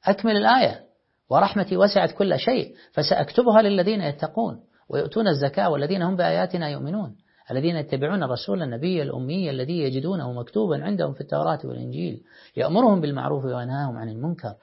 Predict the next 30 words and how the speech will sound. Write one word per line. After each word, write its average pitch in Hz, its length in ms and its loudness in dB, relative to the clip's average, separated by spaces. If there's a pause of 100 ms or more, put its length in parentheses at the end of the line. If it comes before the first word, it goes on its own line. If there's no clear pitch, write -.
(240)
ويحل 202 440 2
لهم 160 180 0
الطيبات 123 600 -4
ويحرم 147 520 0
عليهم 131 340 -4
الخبائث 127 500 -4 (360)
ويضع 175 520 6
عنهم 160 380 -2
إصرهم 180 520 -4
والأغلال 147 520 2
التي 160 320 -2
كانت 135 360 -6
عليهم 127 340 -4 (360)
فالذين 147 360 0
آمنوا 175 460 0
به 180 240 2
وعزروه 151 540 0
ونصروه 147 640 -2 (320)
واتبعوا 220 440 4
النور 190 280 2
الذي 156 260 -2
أنزل 139 380 -4
معه 131 340 -4
أولئك 208 480 0
هم 202 120 0
المفلحون". 147 640 -6 (440)
فرحمة 143 420 0
الله 180 160 4
سبحانه 151 420 -2
وتعالى 165 540 2